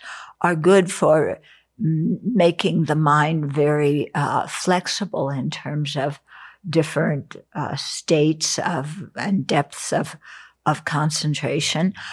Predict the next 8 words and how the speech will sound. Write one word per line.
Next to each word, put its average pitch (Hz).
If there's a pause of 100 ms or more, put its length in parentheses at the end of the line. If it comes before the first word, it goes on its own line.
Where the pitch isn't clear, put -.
(240)
But 185
the 214
formless 208
realm 165
absorptions 151
are 147 (480)
too, 185
um, 143